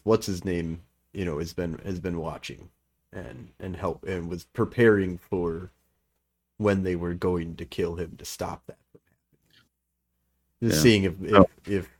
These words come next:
Speaker 1: if, if, so now he does say that he is just lucky, he guesses. That's,
Speaker 2: Yeah.
Speaker 1: they talk about, a lot about luck in this, uh, which is why I like him as a Euthanatos, um,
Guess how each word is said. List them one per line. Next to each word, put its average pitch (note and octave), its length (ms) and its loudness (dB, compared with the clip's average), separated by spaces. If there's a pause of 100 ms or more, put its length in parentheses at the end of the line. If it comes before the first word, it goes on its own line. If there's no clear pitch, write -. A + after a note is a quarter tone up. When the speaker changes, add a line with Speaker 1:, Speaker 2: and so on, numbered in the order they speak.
(120)
Speaker 1:
if, B2 200 6
if, B2+ 200 8
so C#3 200 10
now B2+ 160 10
he C3 140 8
does F3+ 240 8
say C#3+ 180 12
that G#2+ 200 8
he G#2 120 4
is A#2 160 8
just F#2 260 0
lucky, F#2+ 520 0 (480)
he G2 80 -2
guesses. D#2 560 -6
That's, F#2 180 0
Speaker 2:
Yeah. D#2+ 220 8
Speaker 1:
they G2 260 -2
talk G#2+ 300 4
about, F#2+ 320 2
a F2+ 80 -2
lot G2 280 4
about F#2+ 280 2
luck F2+ 320 -2
in E2 160 -8
this, - 300 -12
uh, C#2 340 -10 (1040)
which A#2+ 160 2
is A#2+ 120 6
why D3+ 200 12
I B2 160 12
like A2+ 400 6
him G#2 140 4
as F#2 180 0
a F2+ 40 -2
Euthanatos, F2 1000 -4 (260)
um, - 420 -8